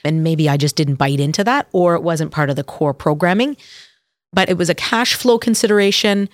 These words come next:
I was at a brokerage that was a very high monthly cost with a fairly small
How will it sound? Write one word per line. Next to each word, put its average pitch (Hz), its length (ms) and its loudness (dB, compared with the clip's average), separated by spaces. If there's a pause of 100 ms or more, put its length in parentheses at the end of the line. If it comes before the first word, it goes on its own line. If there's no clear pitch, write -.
(160)
I 170 60 -2
was 175 140 2
at 175 120 2
a 175 60 0
brokerage 180 540 0
that 160 180 0
was 160 300 0
a 156 80 -2
very 170 280 0
high 165 240 -2
monthly 180 400 0
cost 220 420 -2
with 175 140 0
a 160 120 0 (420)
fairly 247 300 4
small 180 520 0